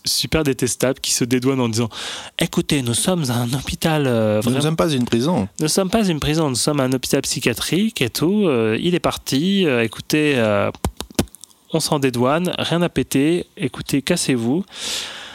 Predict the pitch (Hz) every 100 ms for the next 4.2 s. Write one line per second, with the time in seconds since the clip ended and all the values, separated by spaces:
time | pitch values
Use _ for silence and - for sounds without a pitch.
0 | - - - 147 139 220 214 185 156 127
1 | 151 185 131 - - 120 120 151 185 -
2 | _ - 135 117 98 - _ _ - -
3 | - - 175 175 160 - 143 135 127 120
4 | 117 135